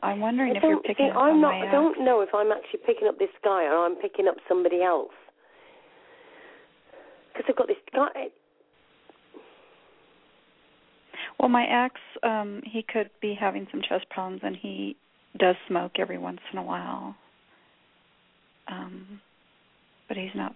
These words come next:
Speaker 1: five nine, I don't think. I think he's five eight, five eight and a half or something.
Speaker 2: Well, well, well, my measurements aren't good, and I do fishing as well, so, you know, what can I say? <laughs>
Speaker 1: And he does
Speaker 2: Um,
Speaker 1: have dark hair, and he wears a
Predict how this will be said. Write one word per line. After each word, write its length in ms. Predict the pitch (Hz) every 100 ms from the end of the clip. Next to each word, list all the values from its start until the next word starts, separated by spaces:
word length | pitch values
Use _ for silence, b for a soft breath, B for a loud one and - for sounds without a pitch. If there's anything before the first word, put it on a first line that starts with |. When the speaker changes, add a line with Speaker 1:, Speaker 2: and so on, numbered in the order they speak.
| -
Speaker 1:
five 220 | 185 180 185
nine, 500 | 185 208 175 175 185
I 140 | 190
don't 140 | 196 -
think. 180 | - 202 -
I 20 | -
think 140 | 214
he's 180 | - -
five 180 | 202 196
eight, 280 | 190 196 202 _
five 160 | 208 202
eight 160 | 208 208
and 80 | 208
a 20 |
half 240 | 202 208 202
or 120 | 208 -
something. 300 | 214 202 214 _ B B B B B B -
Speaker 2:
Well, 180 | 185 -
well, 240 | 185 180
well, 100 | 202 202
my 240 | 202 196 165
measurements 560 | 190 180 165 160 151 165
aren't 260 | 156 143
good, 180 | 165 151 - 165
and 120 | 170
I 80 | 165
do 220 | 180 170 160
fishing 320 | 175 - 151 147
as 100 | 143
well, 280 | 160 147 139 -
so, 200 | 147 143
you 140 | 156
know, 140 | 151 151
what 140 | -
can 140 | 156
I 40 | 156
say? 300 | 165 143 - -
<laughs> 840 | 480 - - - 294 302 - 214 202 285 - - - - B B B B - -
Speaker 1:
And 100 | 226
he 60 | 247
does 120 | 202
Speaker 2:
Um, 40 | 233
Speaker 1:
have 160 | 208 208
dark 200 | 202 202
hair, 400 | - 190 185 185
and 300 | 185 185 190
he 200 | 196 190
wears 180 | 190
a 80 | 196